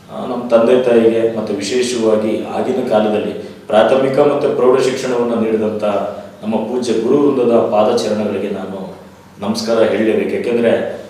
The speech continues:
ಆ ಅಲ್ಪ ಸಮಯದಲ್ಲಿ ತಿಳಿಸ್ಕೊಟ್ಟಂಥ ಅವರ ಕೆಲವು ಶಿಸ್ತುಬದ್ಧವಾದಂಥ ಶಿಕ್ಷಣ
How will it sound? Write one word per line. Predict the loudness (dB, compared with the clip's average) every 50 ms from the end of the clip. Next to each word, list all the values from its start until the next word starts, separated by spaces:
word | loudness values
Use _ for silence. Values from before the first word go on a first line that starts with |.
| -20 -18 -14
ಆ | -12 -10
ಅಲ್ಪ | -4 -2 -2 -2 0 0 0
ಸಮಯದಲ್ಲಿ | 0 0 0 0 -2 -2 0 0 0 0 0 0 -2
ತಿಳಿಸ್ಕೊಟ್ಟಂಥ | -2 -2 -2 -4 -2 -2 -4 -2 0 -2 -2 -2 -2
ಅವರ | -2 -2 -2
ಕೆಲವು | -4 -4 -6 -6 -6
ಶಿಸ್ತುಬದ್ಧವಾದಂಥ | -6 -6 -8 -8 -8 -4 -2 -2 -2 0 0 0 2 2 0 0 -2
ಶಿಕ್ಷಣ | -4 -6 -8 -8 -6 -4 -4 -4